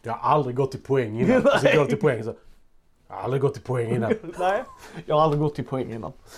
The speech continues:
Speaker 2: För att jag spelar med Fred. Här kom det Choo Choo Train med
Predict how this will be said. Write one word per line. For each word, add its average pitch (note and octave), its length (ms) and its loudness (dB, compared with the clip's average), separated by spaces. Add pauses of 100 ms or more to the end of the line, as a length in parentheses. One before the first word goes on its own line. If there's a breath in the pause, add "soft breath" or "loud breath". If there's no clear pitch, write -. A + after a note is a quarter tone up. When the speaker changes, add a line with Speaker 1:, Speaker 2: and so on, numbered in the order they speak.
(240 loud breath)
Speaker 2:
För - 100 -6
att C3+ 80 -4
jag C#3 100 -2
spelar A#2 240 -6
med G#2+ 120 -14
Fred. G#2+ 200 -6 (1900 loud breath)
Här E3+ 220 0
kom E3+ 240 0
det F3 180 0
Choo A#3 160 -4
Choo B3 220 -2
Train A3+ 480 2
med G#3+ 220 -4